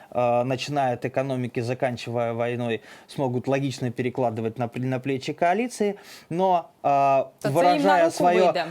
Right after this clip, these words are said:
Speaker 2: їхня
Speaker 1: э,
Speaker 2: опозиційність?
Speaker 1: А?
Speaker 2: На руку зіграє їхня
Speaker 1: Конечно,
Speaker 2: опозиційність
Speaker 1: они, я
Speaker 2: нині?
Speaker 1: же, я же уж говорил, они будут, э, высказывая свою зак-, занепокоенность, э, тем, что происходит, будут,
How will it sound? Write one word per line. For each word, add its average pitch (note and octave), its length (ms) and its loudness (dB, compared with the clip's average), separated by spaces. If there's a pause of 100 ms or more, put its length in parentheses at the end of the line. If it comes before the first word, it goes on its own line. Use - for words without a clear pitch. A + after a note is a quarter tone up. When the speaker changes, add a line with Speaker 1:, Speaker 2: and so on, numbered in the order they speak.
(120)
Speaker 2:
їхня D#3 320 4
Speaker 1:
э, - 40 -4
Speaker 2:
опозиційність? F3 800 -8 (120)
Speaker 1:
А? F#3+ 180 2 (220)
Speaker 2:
На B3 160 2
руку F#4 220 0
зіграє B3 500 0
їхня G3 200 -4
Speaker 1:
Конечно, F3 440 2
Speaker 2:
опозиційність C#3 160 2 (180)
Speaker 1:
они, D3+ 100 2
я E3+ 60 2
Speaker 2:
нині? E3 80 0
Speaker 1:
же, F3+ 60 -2
я F3+ 160 2
же F3+ 120 0
уж F#3 140 0
говорил, F#3+ 420 2
они D3 260 0
будут, F3 460 -2 (280)
э, D3+ 220 4
высказывая D#3+ 760 0
свою E3+ 320 -2
зак-, D#3 260 -2
занепокоенность, D#3 1120 -2
э, C3 680 0
тем, C#3+ 160 -2
что D3 160 -6
происходит, F3+ 640 -2
будут, F3 420 -2